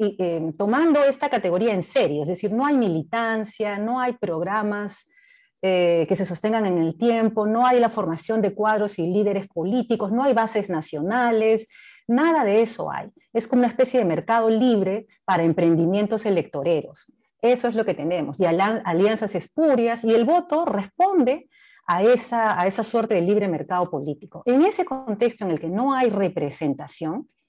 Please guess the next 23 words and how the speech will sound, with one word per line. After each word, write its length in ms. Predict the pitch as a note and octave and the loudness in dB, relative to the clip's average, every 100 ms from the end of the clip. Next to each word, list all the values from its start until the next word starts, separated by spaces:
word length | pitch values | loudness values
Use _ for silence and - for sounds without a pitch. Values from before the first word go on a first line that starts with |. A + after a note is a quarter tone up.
| _ | _
siendo 420 | - C4+ C4 B3+ A#3+ | -8 0 2 2 2
la 100 | G#3 | 2
democracia 520 | E3 D3+ F#3+ G3 G#3 | 0 -2 -4 -4 -6
un 80 | G#3 | -4
sistema 400 | G3+ G#3 G#3+ G#3+ | -6 -4 -4 -4
que 100 | D3+ | -8
se 140 | D3+ | -8
asienta 500 | D3 - G#3+ G#3 D3+ | -10 -4 -4 -6 -6
por 240 | F#3 E3+ | -2 -2
completo 720 | E3+ D3+ D3+ C4+ C4+ - D3+ _ _ _ _ _ - | -2 -8 -4 0 0 -2 -16 _ _ _ _ _ -4
en 300 | G3 F#3+ F3+ | 0 0 0
la 100 | E3 | 0
representación 1080 | F#3+ B3 C#4+ C4 A#3+ G3+ F3+ D3+ G#3+ G#3+ G#3 | 2 2 4 2 2 -2 -2 -4 -4 -2 0
de 120 | E3 | 0
demandas 540 | D#3+ F3 G3 G#3 G3 G3 | -2 -2 -2 -2 -2 -2
e 40 | |
intereses 500 | D#3+ D#3+ F3+ F#3+ F#3+ | -2 0 -2 0 0
de 80 | E3 | 0
los 160 | D3 | -4
distintos 400 | D#3 - F#3+ A3+ | -8 -12 -8 -4
grupos, 600 | G#3 E3 G3+ C#4+ - _ _ _ _ _ _ _ G#3+ | -2 -2 -4 -10 -10 _ _ _ _ _ _ _ -2
mucha 400 | F#3+ A3+ A3+ G#3 | 0 0 -4 -6
gente 640 | A#3+ B3 G3 F3+ G#3 | -2 0 0 -2 -6